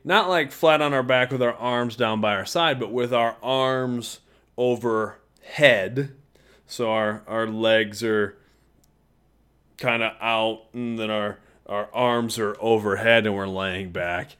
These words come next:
And I <laughs> think that in my head, maybe self-consciously, I thought, "This probably looks a little silly," 'cause I'm laying there with my eyes closed.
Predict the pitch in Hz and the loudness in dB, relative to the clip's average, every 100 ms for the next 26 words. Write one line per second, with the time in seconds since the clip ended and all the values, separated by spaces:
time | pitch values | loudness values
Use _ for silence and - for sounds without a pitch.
0 | _ - 110 104 - - 156 175 - - | _ -10 -6 -6 -6 0 4 4 0 -20
1 | - _ - - 175 - - - - - | -20 _ -8 2 2 2 -10 -20 -20 -20
2 | - - - _ _ _ _ - 170 151 | -20 -20 -20 _ _ _ _ -12 0 4
3 | 113 - 127 113 110 113 113 107 101 117 | 6 6 4 4 2 -4 -4 -4 -2 -2
4 | 101 - 123 123 104 107 110 104 95 120 | -2 -4 -2 -2 -4 -4 -2 -2 -2 0
5 | 104 104 160 - 123 107 101 104 - 98 | 0 -2 -6 -2 -2 -2 -4 -8 -8 -10
6 | - 101 90 107 110 110 117 117 110 101 | -8 -8 -8 -8 -6 0 2 2 0 -4
7 | 98 92 107 113 - 104 92 87 | -6 -4 -2 -4 -6 -6 -6 -8